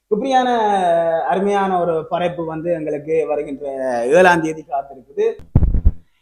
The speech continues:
இந்த திரைப்படத்தோட இயக்குனர் யாருன்னு பாத்தீங்கன்னு சொன்னா, எங்களுடைய ஈழவாணி அவர்கள். அவர் இதுக்கு முன்ன வந்து லூசி என்கின்ற ஒரு திரைப்படத்தை எடுத்திருந்தாரு. உண்மையாவே வந்து ஒரு வித்தியாசமான கதைக்களம்.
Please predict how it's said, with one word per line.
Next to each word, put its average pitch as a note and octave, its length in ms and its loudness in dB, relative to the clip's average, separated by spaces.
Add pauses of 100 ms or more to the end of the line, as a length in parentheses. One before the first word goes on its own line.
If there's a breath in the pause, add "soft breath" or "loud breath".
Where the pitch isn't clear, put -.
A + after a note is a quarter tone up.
(140)
இந்த C#4+ 220 8
திரைப்படத்தோட G#3+ 720 8
இயக்குனர் G#3 560 6
யாருன்னு D#3+ 340 6
பாத்தீங்கன்னு C#3 500 2
சொன்னா, C#3 180 0
எங்களுடைய A#2+ 440 -2
ஈழவாணி E3 540 4
அவர்கள். C3 280 -6
அவர் D3 200 0
இதுக்கு D3+ 280 -2
முன்ன D3+ 180 0
வந்து D3+ 180 0
லூசி F#3 340 4
என்கின்ற D3+ 400 0
ஒரு C#3 160 0
திரைப்படத்தை B2+ 420 -2
எடுத்திருந்தாரு. A#2 600 -2 (400 loud breath)
உண்மையாவே F3 440 6
வந்து E3+ 280 2
ஒரு E3 180 8 (300)
வித்தியாசமான E3+ 600 0
கதைக்களம். D#3+ 480 -2